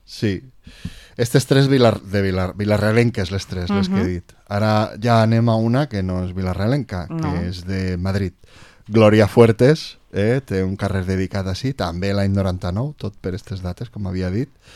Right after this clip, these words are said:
Speaker 1: i ella, doncs, és coneguda per els contes infantils que feia, va fer més coses, va fer també poesia per a, per a adults, però, eh,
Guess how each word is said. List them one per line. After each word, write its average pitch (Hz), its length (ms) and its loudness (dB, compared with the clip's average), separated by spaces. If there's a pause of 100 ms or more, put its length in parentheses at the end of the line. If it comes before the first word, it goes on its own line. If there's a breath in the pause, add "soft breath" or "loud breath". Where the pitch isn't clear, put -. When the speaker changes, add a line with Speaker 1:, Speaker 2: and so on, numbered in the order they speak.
(440 loud breath)
Speaker 1:
i 110 160 2
ella, 107 280 6
doncs, 104 220 4
és 95 140 -2
coneguda 95 580 0
per 95 180 -4
els 87 300 -10
contes 98 380 0
infantils 95 560 -4
que 95 120 -6
feia, 107 460 0
va 104 180 -6
fer 92 160 -6
més 90 160 -6
coses, 107 300 -2
va 90 100 -4
fer 92 180 -8
també 92 460 -4 (400 loud breath)
poesia 92 520 0
per 98 160 -2
a, 87 520 -2 (120)
per 95 140 -6
a 92 40 -2
adults, 107 460 -6 (360 soft breath)
però, 101 500 -4
eh, 82 600 -12